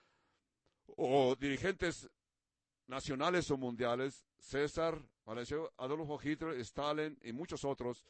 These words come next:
Cuando abres esta tarjeta dice: "Cristo fue coronado por Dios que desean ser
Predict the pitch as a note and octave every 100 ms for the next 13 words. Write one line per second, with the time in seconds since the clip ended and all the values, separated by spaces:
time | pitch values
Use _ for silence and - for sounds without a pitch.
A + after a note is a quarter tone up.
0 | _ _ A2+ A2+ E3 A3+ G#3+ G3 G3 -
1 | E3+ E3 D#3+ D3+ _ _ _ _ _ _
2 | _ _ _ A#2+ B2 D3 E3+ D3+ D3+ C3+
3 | C3 B2 - - G#3 G#3+ - C#3+ C3 A#2
4 | _ _ _ _ _ _ _ _ _ _
5 | - E3 E3+ D3 B2+ C3+ E3+ F3 F3 -
6 | _ _ _ _ _ _ C3+ C3 A#2 A2+
7 | F3 F#3 D3+ - C3 B2+ B2+ D#3 C3+ C#3+
8 | C#3+